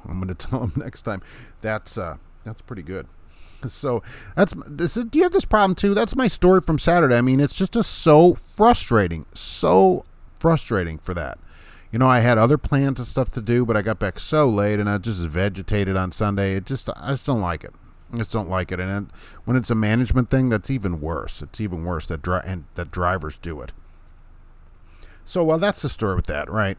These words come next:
Let me know, uh, if you have those kind of problems. You know, I wanna get to, uh, some automotive news here. I got a couple of things here. First, I think it's pretty interesting. In Indiana,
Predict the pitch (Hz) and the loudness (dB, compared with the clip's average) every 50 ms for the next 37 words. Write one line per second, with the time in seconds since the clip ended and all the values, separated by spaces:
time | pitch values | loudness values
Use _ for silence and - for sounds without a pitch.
0 | - - 101 113 139 160 156 123 113 107 101 98 95 90 87 - - 113 98 98 | -10 -12 -8 -6 -2 0 2 4 4 4 4 4 2 2 2 0 0 0 0 0
1 | 85 - 82 80 - - 92 82 71 - - 87 82 78 69 69 69 - - 143 | 0 0 -4 -4 -4 -6 -8 -8 -8 -6 -4 -4 -4 -4 -6 -8 -10 -8 -4 -2
2 | 139 127 120 113 - - - - - - - - - - - - - 214 214 214 | -2 -2 -2 -2 -4 -8 -16 -20 -20 -18 -18 -18 -18 -20 -20 -6 0 2 4 6
3 | 220 214 202 160 185 160 - - - 165 156 139 127 120 117 110 107 101 95 90 | 6 4 4 2 0 0 0 -2 0 2 4 6 6 6 6 6 4 2 -2 -4
4 | 85 - - - - 190 175 127 113 101 90 90 82 82 78 71 - - 95 92 | -8 -12 -10 -6 -2 2 4 4 4 4 0 -4 -8 -8 -8 -8 -8 -6 -6 -4
5 | 90 92 - - 135 139 156 170 180 175 - - 160 - - 208 202 - 202 175 | -4 -6 -4 -4 -4 -2 -2 -2 -4 -6 -8 -10 -12 -8 -6 -6 -6 -4 -4 -6
6 | 151 - - 151 151 151 139 - - 156 160 156 139 117 - - - - - - | -4 -2 -2 0 0 0 -2 -2 -2 -2 0 0 0 -2 -6 -12 -20 -20 -20 -8
7 | - - 214 - - 220 175 - 170 170 156 - - - 175 170 156 151 - - | -4 -2 -2 0 0 0 0 0 0 0 -2 0 0 -2 0 2 0 0 -2 -2
8 | - 147 139 139 147 160 151 156 135 104 101 117 127 107 87 90 87 | -2 0 2 2 2 0 0 0 0 0 0 0 0 -2 -4 -6 -8